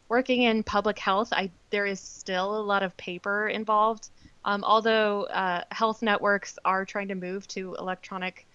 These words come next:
medical records and copies of things, there's still a ton of paperwork. There's a lot of submission forms that,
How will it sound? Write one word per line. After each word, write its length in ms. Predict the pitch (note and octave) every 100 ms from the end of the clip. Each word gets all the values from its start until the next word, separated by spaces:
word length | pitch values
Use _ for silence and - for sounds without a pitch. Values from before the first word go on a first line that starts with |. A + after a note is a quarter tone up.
| _ _ -
medical 360 | G3 F#3+ - G3
records 600 | G3 F#3+ F#3+ F#3+ F#3 -
and 340 | E3+ E3+ E3+
copies 460 | - G3+ F#3+ F#3 F3+
of 80 | F3
things, 460 | E3+ E3+ F3 - _ _ _
there's 220 | A3 A#3+
still 260 | - A#3+ A3+
a 60 |
ton 400 | G3 - A#3 A3
of 120 | G#3 -
paperwork. 520 | G3+ F3+ E3+ E3+ E3+
There's 160 | F3+
a 40 | F3+
lot 140 | F3+
of 120 | F3
submission 480 | E3 F#3 G3 G#3 A3
forms 400 | G3+ F#3+ F3+ F3+
that, 240 | F3 F3